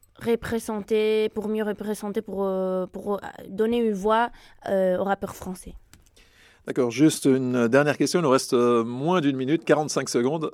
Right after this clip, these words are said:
Speaker 2: Est-ce que vous avez un groupe de rap préféré ou un groupe de hip-hop préféré ? De, vous pouvez en parler quelques secondes chacune, parce que c'est vraiment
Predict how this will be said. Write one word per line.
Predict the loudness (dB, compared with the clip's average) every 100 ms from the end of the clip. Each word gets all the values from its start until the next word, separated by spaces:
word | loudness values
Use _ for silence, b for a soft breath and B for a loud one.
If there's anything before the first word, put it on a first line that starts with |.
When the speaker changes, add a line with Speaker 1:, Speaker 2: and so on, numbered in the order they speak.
| -2
Speaker 2:
Est-ce | 0 2
que | 2
vous | 2 4
avez | 4
un | 2 0
groupe | 0 0
de | 4
rap | 6 4 2 -4
préféré | -2 -2 0 2 2
ou | 2
un | 0 -2
groupe | -2
de | -2 -4
hip-hop | -6 -8 -6
préféré ? | -4 0 2 2
De, | -2
vous | -8 -14 -16 -16
pouvez | -4 0
en |
parler | 2 2
quelques | 4 2 2
secondes | 0 -2 -2
chacune, | 0 0 -2 -8
parce | -8 -8
que | -6
c'est | -4 -4
vraiment | -2 -2 -2 -4 -4